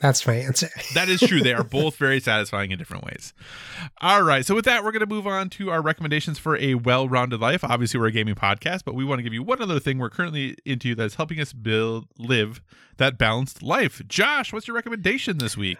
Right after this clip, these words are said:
Speaker 1: Hey, so it's the fall. I don't know if you noticed, but at least here the weather has officially changed to fall weather. Uh, my recommendation is, uh, going to be, uh, go find yourself a local farm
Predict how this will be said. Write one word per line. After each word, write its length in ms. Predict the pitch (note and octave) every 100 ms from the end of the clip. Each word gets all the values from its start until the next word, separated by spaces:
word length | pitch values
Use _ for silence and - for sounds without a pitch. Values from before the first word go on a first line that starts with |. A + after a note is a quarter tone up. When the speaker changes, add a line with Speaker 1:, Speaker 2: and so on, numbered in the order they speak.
| - - -
Speaker 1:
Hey, 160 | G#3+ A3
so 340 | - F3 D#3+
it's 260 | D#3 E3+ -
the 80 | C#3
fall. 400 | F3 E3+ C#3 A#2+
I 100 | B2+
don't 120 | C#3
know 80 | C#3
if 160 | -
you 60 | C#3
noticed, 520 | C3+ B2 A#2+ - -
but 220 | C3 B2+
at 100 | C3+
least 240 | D3+ F3+ -
here 160 | D3
the 80 | C3+
weather 240 | B2+ C3 A#2+
has 160 | A2
officially 400 | - E3+ - A#2+
changed 460 | - B2+ A2+ G#2+ -
to 120 | E3
fall 400 | - D3 C#3+ C3+
weather. 500 | B2+ B2 A#2 A2+ B2 _ - - - - _ _ -
Uh, 440 | C#3+ C3+ C3+ C3 - _ -
my 220 | D#3 G3+
recommendation 560 | A3 G#3 E3 C#3+ E3+ C3+
is, 400 | B2 B2+ D#3 C#3+
uh, 380 | B2+ C3 B2+ B2+
going 260 | C3+ C3+ C3+
to 80 |
be, 480 | B2 B2+ D3+ F3+ -
uh, 340 | C3+ C3 C3 C3 - -
go 420 | D3+ E3+ A#3 A#3+ _
find 380 | - C#3 D3 D3+
yourself 440 | D#3+ - A#2+ B2+
a 40 | B2+
local 600 | A2+ A#2 C#3+ D#3+ F3 -
farm 640 | - - A#2+ A2 C#3+ F3+